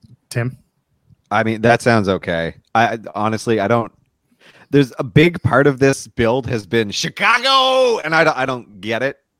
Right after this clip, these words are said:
Speaker 2: 'cause I don't give a shit about Chicago <laughs> or the, like, I don't, I don't, I don't get the city pride. So, like, I don't know. Um, so I, I, I, I would love Mox to retain, but I don't think that's going to happen.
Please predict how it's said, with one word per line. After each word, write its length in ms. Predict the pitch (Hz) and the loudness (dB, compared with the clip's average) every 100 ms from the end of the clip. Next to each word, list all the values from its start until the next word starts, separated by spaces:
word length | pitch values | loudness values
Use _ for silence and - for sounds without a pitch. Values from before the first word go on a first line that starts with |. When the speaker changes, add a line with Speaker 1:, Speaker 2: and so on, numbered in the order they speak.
| _ | _
Speaker 2:
'cause 140 | 110 | -10
I 80 | 101 | -6
don't 180 | 104 98 _ _ _ | -6 -8 _ _ _
give 160 | 98 107 | -8 -8
a 80 | |
shit 260 | 95 - 120 | -8 -6 -4
about 200 | 123 120 | -2 -2
Chicago 480 | - 113 135 139 156 - | -4 2 4 4 2 -2
<laughs> 280 | 185 - _ | -8 -8 _
or 120 | 135 | -4
the, 160 | 127 123 - | -2 -4 -8
like, 140 | 127 123 | -6 -4
I 80 | |
don't, 180 | 127 131 | -6 -6
I 120 | 117 | -6
don't, 240 | 127 120 123 | -8 -10 -10
I 60 | 113 | -8
don't 160 | 117 | -6
get 140 | 110 98 | -8 -10
the 60 | |
city 280 | 95 110 95 | -10 -10 -10
pride. 480 | 87 95 80 76 82 | -10 -8 -8 -8 -12
So, 160 | 82 73 | -14 -12
like, 180 | 71 - _ _ _ _ 85 | -14 -18 _ _ _ _ -4
I 60 | |
don't 220 | 107 98 110 _ _ - - | -2 -4 -10 _ _ -20 -4
know. 60 | 98 | 2
Um, 480 | 107 107 104 101 95 | 4 4 4 2 -2
so 140 | 110 | -2
I, 240 | 120 85 | 0 0
I, 60 | 101 - | -6 -6
I, 160 | 107 92 _ | -6 -6 _
I 160 | 92 98 | -4 -2
would 180 | 95 92 | -2 -2
love 320 | 107 113 101 | 0 0 -2
Mox 340 | 107 104 - | -2 -4 -6
to 100 | - | -12
retain, 580 | 98 95 98 101 120 139 - 87 | -12 -8 -8 -6 -10 -14 -14 -10
but 100 | 82 | -8
I 80 | |
don't 240 | 80 80 - | -6 -8 -10
think 180 | 80 71 | -14 -10
that's 260 | 80 92 | -8 -8
going 260 | - 98 98 | -10 -10 -10
to 60 | |
happen. 420 | 92 101 110 107 | -12 -14 -16 -20